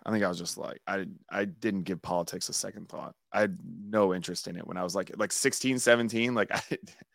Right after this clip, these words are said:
I don't give a shit who's running for president. I was worried about, like,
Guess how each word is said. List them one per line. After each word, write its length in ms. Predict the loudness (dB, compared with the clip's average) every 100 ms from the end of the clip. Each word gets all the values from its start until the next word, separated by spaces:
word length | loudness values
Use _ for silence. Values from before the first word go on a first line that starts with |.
| _ _ _ _ 8
I 120 | 8
don't 200 | 8 4
give 140 | -4
a 40 | -4
shit 220 | -6 -6
who's 280 | -6 -8 -14 _ _ _ _ _ _ -4
running 260 | -2 -2
for 120 | -8
president. 400 | -14 -12 -12 -6 2
I 80 | 2
was 200 | 2 2
worried 240 | 2 4
about, 240 | 2 2
like, 240 | 0 -4